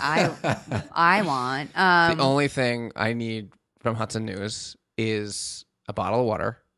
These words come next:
Speaker 2: maybe a Cloud's neck pillow, 'cause I, I, I like
Speaker 1: Okay.
Speaker 2: to refresh those
Speaker 1: I bet you
Speaker 2: pretty
Speaker 1: blow
Speaker 2: frequently.
Speaker 1: through those,
Speaker 2: I
Speaker 1: right?
Speaker 2: blow through those.
Speaker 1: Yeah.
Speaker 2: And maybe
Speaker 1: Is that your big splurge?
Speaker 2: occasionally, if I'm really, like,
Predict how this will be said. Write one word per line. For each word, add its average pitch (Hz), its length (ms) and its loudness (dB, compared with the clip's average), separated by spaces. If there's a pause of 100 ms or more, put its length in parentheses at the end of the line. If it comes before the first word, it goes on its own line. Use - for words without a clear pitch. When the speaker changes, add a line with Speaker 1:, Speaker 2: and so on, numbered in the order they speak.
(1600)
Speaker 2:
maybe 110 500 -4 (100)
a 113 140 0
Cloud's 107 520 0
neck 104 220 -6
pillow, 104 400 -4 (300)
'cause 101 100 -6
I, 104 220 0
I, 107 240 0
I 110 80 4
like - 160 4
Speaker 1:
Okay. 185 220 2
Speaker 2:
to 208 40 -4
refresh 107 400 -2
those 104 160 -2
Speaker 1:
I 202 80 2
bet 202 220 2
you 214 80 -4
Speaker 2:
pretty 214 180 0
Speaker 1:
blow 202 200 8
Speaker 2:
frequently. 196 260 0
Speaker 1:
through 190 60 -2
those, 165 440 2
Speaker 2:
I - 60 2
Speaker 1:
right? 170 80 2
Speaker 2:
blow 113 260 4
through 104 220 -4
those. 69 320 -4
Speaker 1:
Yeah. 175 340 0 (360)
Speaker 2:
And 120 280 0
maybe 127 460 2
Speaker 1:
Is 117 60 0
that 196 200 4
your 202 100 -2
big 175 220 -4
splurge? 196 160 -6
Speaker 2:
occasionally, 170 500 0
if 110 100 -4
I'm 101 200 -6
really, 107 440 -4
like, 98 380 -4